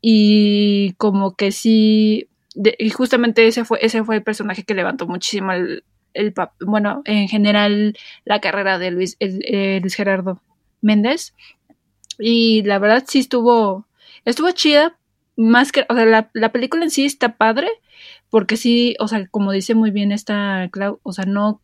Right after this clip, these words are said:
crea como un, una solución, solamente pone en la mesa lo que pasa en general en las clases sociales, pero te va contando como, cómo,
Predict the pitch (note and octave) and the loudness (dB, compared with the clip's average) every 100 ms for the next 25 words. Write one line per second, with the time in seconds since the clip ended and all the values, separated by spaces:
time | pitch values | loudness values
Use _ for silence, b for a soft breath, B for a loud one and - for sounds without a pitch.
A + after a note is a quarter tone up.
0 | _ A3+ A3 A3 A3+ A#3+ G3 F#3+ F#3 F#3+ | _ -2 0 0 -2 -2 -2 -2 -2 -2
1 | G3 G3+ G3+ G3+ G3+ B B B A3+ A#3 | -2 -2 -2 -2 -4 B B B 0 2
2 | A#3+ A#3+ G3 F#3+ A3 G3 - A3+ A#3+ A#3 | 2 0 -2 0 0 0 0 0 2 0
3 | A3+ A#3+ - A3 A3+ A#3 A#3 - G#3 G3 | 0 0 2 2 4 2 0 -2 -4 -4
4 | G3+ G#3+ A#3+ A3+ G3+ G3 - E3+ - - | -2 -2 0 0 0 -2 -4 -4 -2 -2
5 | D4 G3+ F#3+ - F#3 F3+ G3+ G3 G3 G3+ | -2 -4 -6 -8 -10 -8 -6 -6 -4 -4
6 | A3 F#3+ - B3 G3+ - F3+ G3 F#3 - | -4 -6 -8 -8 -8 -10 -4 -4 -4 -8
7 | _ B B B B _ - A3 G#3 G#3 | _ B B B B _ 0 2 2 2
8 | G#3 G3+ G3+ G3 G3 G3 - G#3 G3 G3 | 2 0 2 0 0 -2 -2 -2 -2 -2
9 | G#3+ G#3+ G3+ G#3 G#3+ G3+ F#3+ F#3+ F#3 F#3 | -2 -2 -2 -2 -4 -4 -2 -2 -2 -4
10 | F3+ G#3+ G3+ G#3 | -6 -4 -2 -2